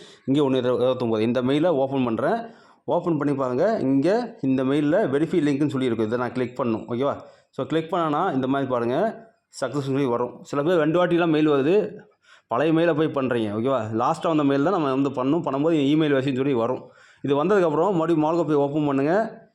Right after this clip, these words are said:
இங்க ஒரு மால்கோ ஓப்பன் பண்ணிங்கன்னா, இப்போ டைம் ஓடிட்டு இருக்கு. நான் முப்பது செகண்ட்ல பண்ணிட்டேன். ஓகேவா? இப்போ வந்து நம்ம பேக் போறோம்.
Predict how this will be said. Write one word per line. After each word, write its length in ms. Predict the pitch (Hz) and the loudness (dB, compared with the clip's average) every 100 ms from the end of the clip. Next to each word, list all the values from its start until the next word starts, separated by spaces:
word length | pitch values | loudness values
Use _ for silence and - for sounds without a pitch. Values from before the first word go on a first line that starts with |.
| _ _ _ | _ _ _
இங்க 240 | 131 131 131 | -4 -2 0
ஒரு 120 | 135 | 2
மால்கோ 220 | 151 156 | 2 2
ஓப்பன் 280 | 147 143 143 | 0 0 0
பண்ணிங்கன்னா, 280 | 139 156 156 | 0 0 -2
இப்போ 160 | 139 | -4
டைம் 280 | 123 135 139 | -2 0 0
ஓடிட்டு 100 | 135 | 0
இருக்கு. 260 | 123 117 117 | 0 0 0
நான் 120 | 113 | -2
முப்பது 300 | 113 143 135 | -2 -2 0
செகண்ட்ல 80 | 143 | -2
பண்ணிட்டேன். 420 | 120 117 113 - | -2 -2 -4 -4
ஓகேவா? 220 | 123 127 | -2 -2
இப்போ 300 | 113 - - | -4 -6 -2
வந்து 180 | 135 170 | 0 2
நம்ம 260 | 160 147 165 | 0 0 0
பேக் 300 | 135 151 - | 0 0 -2
போறோம். 280 | 123 131 | -2 0